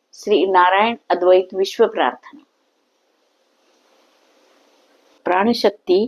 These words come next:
ही सर्व विश्वाची माता असल्याने विश्वबंधुत्व वादातीत आहे. विश्वस्वधर्म सूर्ये पाहो या न्यायाने चैतन्याधिष्ठित प्राण हाच सर्व जगाचा धर्म हे वादातीत सत्य आहे. माऊलींनी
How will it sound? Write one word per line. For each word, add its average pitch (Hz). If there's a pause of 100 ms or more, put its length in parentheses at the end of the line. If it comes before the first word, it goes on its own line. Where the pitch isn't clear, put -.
(120)
ही 220
सर्व 202
विश्वाची 208
माता 190
असल्याने 320 (280)
विश्वबंधुत्व 190
वादातीत 165
आहे. - (180)
विश्वस्वधर्म 196
सूर्ये 196
पाहो 165 (220)
या 185
न्यायाने 165 (180)
चैतन्याधिष्ठित 202 (120)
प्राण 160 (120)
हाच -
सर्व 233
जगाचा 190 (200)
धर्म 185 (180)
हे 196
वादातीत 175
सत्य -
आहे. - (240)
माऊलींनी 190